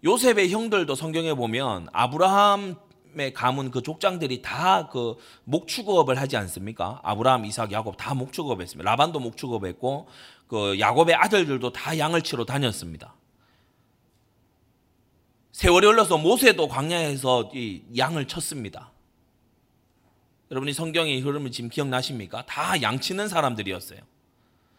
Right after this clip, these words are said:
단 한 번도 사자를 만났다는 기록이 나오지 않습니다. 그렇게 드넓은 가나안 땅을 돌아다니면서도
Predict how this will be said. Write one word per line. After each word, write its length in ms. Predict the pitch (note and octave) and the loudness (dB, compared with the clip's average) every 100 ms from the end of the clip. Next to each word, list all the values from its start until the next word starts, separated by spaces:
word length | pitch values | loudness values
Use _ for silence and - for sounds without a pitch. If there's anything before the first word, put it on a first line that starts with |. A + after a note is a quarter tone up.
| _ _ - | _ _ 0
단 100 | E3 | 4
한 120 | F3+ | 6
번도 240 | G#3+ A3+ | 6 4
사자를 480 | G#3 D3 D3 F3 G#3+ | 2 2 8 10 12
만났다는 640 | A3+ G3+ F3 E3+ D#3 D3 C#3 | 12 10 8 8 6 6 2
기록이 300 | D#3+ D3+ B2+ | 2 4 2
나오지 260 | G#2 A#2+ | 2 0
않습니다. 480 | A#2 - G2+ F#2 - _ _ _ _ _ _ _ _ _ _ _ _ - | -4 -6 -14 -16 -20 _ _ _ _ _ _ _ _ _ _ _ _ 6
그렇게 320 | A#3 B3+ G#3+ | 6 8 4
드넓은 640 | G3+ G#3+ B3+ A3 G3+ D3+ - - - | 6 6 6 6 2 0 -8 -18 -4
가나안 360 | D#3 E3+ G3 | 4 8 8
땅을 200 | G#3 G#3+ | 8 2
돌아다니면서도 1200 | F3 A#3 F#3+ G3 F#3 C#3 A#2+ B2 D#3 C3+ E2+ - | 6 8 10 8 4 -2 0 -2 0 -2 -4 -10